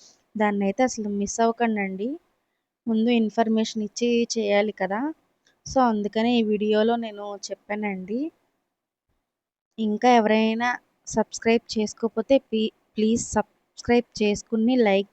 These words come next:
చేసి షేర్ అయితే చేయండి. మీకు ఏం డౌట్లు ఉన్నా కూడా కామెంట్ సెక్షన్‌లో కామెంట్ చేయండి, నేను ప్రతి ఒక్కరికి రిప్లై ఇస్తాను. మీరు అడిగిన ప్రతి వీడియో నేను చేస్తానండి. ఇక్కడ చూసారా, నేను చిక్కు చిక్కుగా చేసేస్తున్నాను దాన్ని.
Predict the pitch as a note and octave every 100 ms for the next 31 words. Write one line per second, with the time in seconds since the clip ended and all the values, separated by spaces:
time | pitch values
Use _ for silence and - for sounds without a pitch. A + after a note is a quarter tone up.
0 | - A3+ G#3+ - C#4 C#4+ - G3+ G#3 A3
1 | A3+ B3 A#3 G#3 G3+ G3+ G3 G3 C4+ -
2 | _ _ _ - C4+ C#4 C4 A3+ A3+ C4+
3 | C#4+ C4 B3+ B3+ C#4 C4+ C4 A#3+ B3+ C4+
4 | A3+ A3 A#3+ A#3+ - A3 G#3+ A3+ G#3+ G3+
5 | G#3 A3+ A3+ G#3 G3 G#3+ A#3 A3 G#3 -
6 | F#3+ A3 G#3 - A#3 - C#4 A#3+ G3+ G#3
7 | G#3+ - G3+ G3 A3 D4 _ _ - _
8 | - A#3+ A#3 A#3+ B3 - - A3 G#3+ A3+
9 | B3 B3+ A3 G#3+ A#3 G#3+ A3 A#3 C4+ B3
10 | A3+ G#3 G#3+ - A3 G#3 G#3 D4 - A3
11 | A3+ A3+ A#3 A#3+ A#3 B3+ A#3 - - C4+
12 | C4+ - A#3 A3+ G#3+ G#3+ A3 - G3+ G3+
13 | G3 G3+ A#3+